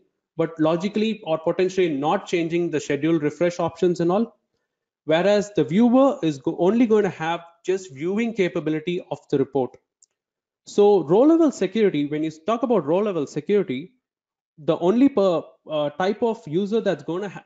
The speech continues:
get affected by row level security is going to be the viewers. Admin, member, and contributor will not be affected by row level security. So when you're config-,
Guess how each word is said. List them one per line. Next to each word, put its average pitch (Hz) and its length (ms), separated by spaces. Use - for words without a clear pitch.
get 175 160
affected 185 500
by 165 120
row 147 120
level 196 260
security 170 520
is 156 280
going 147 140
to 151 60
be 160 160
the 143 140
viewers. 127 520
Admin, 185 520
member, 180 460
and 147 200
contributor 175 720
will 151 80
not 170 380
be 202 80
affected 160 480
by 143 140
row 135 120
level 135 240
security. 123 560
So 170 280
when 156 200
you're 208 140
config-, 208 420